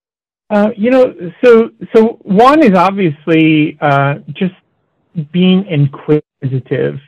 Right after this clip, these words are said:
not only about what you're doing, but inquisitive, curious about, about the whole landscape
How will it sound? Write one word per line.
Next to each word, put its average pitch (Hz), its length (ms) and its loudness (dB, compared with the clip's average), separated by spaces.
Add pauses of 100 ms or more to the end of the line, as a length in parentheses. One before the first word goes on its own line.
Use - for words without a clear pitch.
(240)
not 202 300 0
only 185 340 2
about 151 320 -6
what 135 380 -4
you're 208 140 -2
doing, 214 560 -2 (300)
but 156 240 0 (100)
inquisitive, 180 880 0 (600)
curious 175 460 2 (560)
about, 160 420 -2 (220)
about 165 300 -2
the 165 60 -10
whole 156 300 0
landscape 147 800 -4